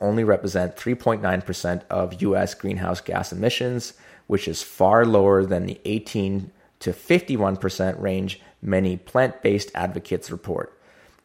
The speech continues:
The largest source of greenhouse gas emission in the U S comes from energy and transportation."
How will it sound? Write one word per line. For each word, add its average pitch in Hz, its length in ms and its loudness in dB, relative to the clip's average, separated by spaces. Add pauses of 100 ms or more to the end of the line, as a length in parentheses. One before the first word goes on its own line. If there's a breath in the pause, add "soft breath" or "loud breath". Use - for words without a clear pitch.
(120)
The 87 100 0
largest 117 480 6
source 92 240 2
of 87 100 -6
greenhouse 92 420 -2
gas - 280 -6
emission 92 360 -4
in 95 140 -6
the 90 80 -2
U 95 160 -2
S 127 220 0
comes - 320 -4
from 92 260 -6
energy 135 540 -4
and 98 120 -8
transportation." - 840 -8